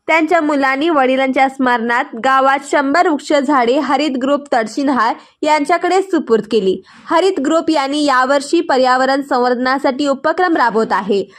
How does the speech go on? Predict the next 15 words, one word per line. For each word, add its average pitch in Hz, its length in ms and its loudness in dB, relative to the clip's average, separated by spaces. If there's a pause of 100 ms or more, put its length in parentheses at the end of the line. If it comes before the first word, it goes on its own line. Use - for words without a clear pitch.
(160)
आज 285 220 2
पर्यावरणाचे 269 920 0
संवर्धन 277 640 0
काळाची 254 500 2
अत्यावश्यक 339 680 0
गरज 254 380 2
बनलेली 214 380 0
आहे. 208 340 0 (360)
पर्यावरण 269 540 2
वाचवू, 277 500 0
वसुंधरा 320 500 2
वाचवू. 220 400 0 (240)
पृथ्वीवर 330 460 0
वाढलेला 269 480 2
तापमान, 247 640 -2